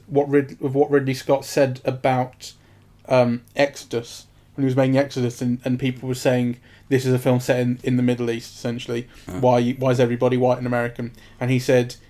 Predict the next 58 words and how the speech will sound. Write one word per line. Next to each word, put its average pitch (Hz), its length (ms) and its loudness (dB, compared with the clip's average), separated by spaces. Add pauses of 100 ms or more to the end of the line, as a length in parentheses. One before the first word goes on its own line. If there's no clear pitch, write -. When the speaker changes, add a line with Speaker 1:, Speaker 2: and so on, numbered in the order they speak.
Speaker 1:
If 123 160 -8
you 139 120 2
wanna 131 180 2
try 127 160 0
and 123 80 4
make 123 140 0
this 123 140 -6
film 120 380 -2 (640)
with 135 400 2
Middle 139 300 4
Eastern 131 260 2
actors, 123 540 0
good 127 180 0
luck 131 200 2
to - 100 -6
you, 120 80 -2
you'll 123 100 2
never 123 160 0
get 123 140 -2
the - 40 -12
funding, 123 440 0
more 139 160 6
or - 20 6
less 117 160 0
what 120 100 -4
you 117 60 -10
said. 117 300 -6
Speaker 2:
Right. 92 240 -2 (100)
Speaker 1:
So, 135 460 4
and 131 180 0
obviously 135 260 2
this 131 180 2
film 127 180 2
is, 120 220 -4
uh, 139 40 -6
produced 127 320 0
by 127 60 2
Ridley 113 280 -2
Scott - 280 -6
still, - 200 -8
'cause - 120 -14
it's, 123 340 -12
it, 127 140 -12 (120)
um, 117 280 -6 (220)
Speaker 2:
Yeah, 180 180 2
but 175 160 -2
the, 190 80 4
Speaker 1:
it's 180 100 0
Speaker 2:
but, 185 180 -2
you 202 80 0
know, 147 140 2
this 143 160 -2
is 156 80 -6
an 160 100 0
American 135 540 2
film. 120 260 2
I 110 100 2
mean, 104 200 -2